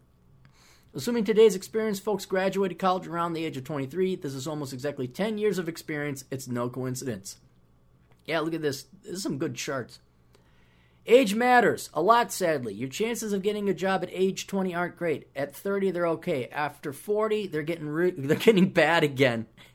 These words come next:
Has anyone ever had a good experience working in corporate America? Have any of you? Like this, this idea where you're that mid-forties guy with the peppered beer and the gray mane of, mane of hair, and you're the young corporate executive, you're gonna go get 'em?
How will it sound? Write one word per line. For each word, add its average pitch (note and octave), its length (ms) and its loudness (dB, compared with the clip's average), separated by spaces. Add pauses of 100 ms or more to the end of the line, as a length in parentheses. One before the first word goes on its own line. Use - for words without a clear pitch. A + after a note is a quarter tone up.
(1500)
Has D4 160 6
anyone G4+ 380 6
ever D4+ 240 8
had B3+ 220 8
a A3 40 8
good G#3+ 200 6
experience G3 480 2
working F3 320 0
in E3+ 100 -2
corporate E3 340 0
America? D3+ 540 -4
Have F3+ 140 2
any B3+ 220 4
of C#4 100 -4
you? D4+ 320 0 (1600)
Like A3+ 220 -2
this, A3 240 4 (200)
this G3+ 200 4
idea A3 480 6
where G3+ 140 6
you're F#3+ 200 6
that F3+ 220 4
mid-forties F#3 760 2
guy F3+ 340 4
with D#3 180 0
the D3+ 80 -4
peppered F#3 500 2
beer F3 300 4
and E3 100 0
the D3 60 -2
gray D#3 340 -2
mane D#3+ 300 2
of, D3 260 -4
mane D#3 220 -2
of B2+ 80 -2
hair, E3+ 320 2
and E3 100 -2
you're E3 100 0
the D#3 120 -4
young E3 320 0
corporate E3 260 -2
executive, D#3 500 -6
you're D#3 120 -6
gonna D#3+ 160 -4
go D#3+ 120 -4
get D#3+ 280 -2
'em? E3 160 -2